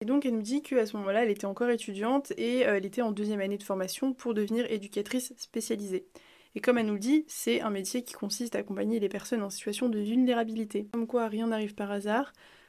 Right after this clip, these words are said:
Euh, cet homme, euh, elle se rend compte après un mois de relation qu'il souffre d'alcoolisme depuis ses dix-huit ans.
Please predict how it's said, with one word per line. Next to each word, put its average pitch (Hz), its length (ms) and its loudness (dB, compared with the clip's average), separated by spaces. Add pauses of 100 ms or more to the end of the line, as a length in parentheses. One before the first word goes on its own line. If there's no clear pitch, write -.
(160)
Euh, 214 180 0
cet 226 300 4
homme, 240 260 6
euh, 202 540 0
elle 202 100 -2
se - 120 -2
rend 202 100 -2
compte 226 220 2
après 208 200 -2
un 196 40 -2
mois 220 120 2
de 220 60 0
relation 226 560 2
qu'il 220 500 0
souffre 226 380 -6
d'alcoolisme 208 640 0
depuis 196 280 -6
ses 220 160 -4
dix-huit 208 400 -6
ans. 202 100 -6